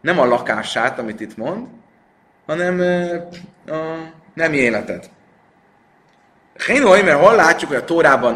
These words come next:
az oina, az nemi életet jelent? Mert így van írva Mózes első könyvében, amikor Lábán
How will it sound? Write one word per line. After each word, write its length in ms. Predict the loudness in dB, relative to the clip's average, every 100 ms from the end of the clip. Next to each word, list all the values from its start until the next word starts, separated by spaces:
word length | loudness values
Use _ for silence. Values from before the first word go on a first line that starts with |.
| -2
az 180 | -6 -4
oina, 380 | 0 0 -2 -4
az 120 | -2
nemi 240 | -2 -2
életet 640 | -4 -12 -8 -6 -6 -10 -20 _ _ _ _ _
jelent? 460 | -8 -4 -2 -2 -6 -14 -20 _ _ _ _ _ _
Mert 140 | -8
így 200 | -4 0
van 400 | 0 2 0 0
írva 380 | 0 2 4 2
Mózes 640 | 2 -2 -2 -2 -4 -6 -14 _ _
első 480 | 4 4 4 0 -6
könyvében, 880 | -6 -6 -2 -2 0 0 -2 -8 -18 -20 _ _
amikor 440 | -6 -6 -2 -2 0
Lábán 960 | 2 4 4 4 2 2 -4 -10 -16